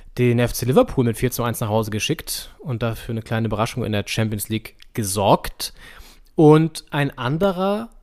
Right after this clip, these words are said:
Club aus England hat auch verloren, und zwar in Zagreb.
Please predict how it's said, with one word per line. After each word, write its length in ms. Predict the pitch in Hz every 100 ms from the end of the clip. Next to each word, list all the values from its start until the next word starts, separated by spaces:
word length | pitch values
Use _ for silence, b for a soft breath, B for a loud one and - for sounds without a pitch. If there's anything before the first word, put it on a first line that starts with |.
| -
Club 360 | - - 185 -
aus 440 | - 151 180 - - _ -
England 560 | 156 151 156 185 - -
hat 140 | -
auch 140 | 139 240
verloren, 480 | 156 104 98 143 202 b b b b
und 100 | -
zwar 400 | 139 156 143 151 - - - - - - - - _ _
in 120 | - 139
Zagreb. 480 | 170 - - -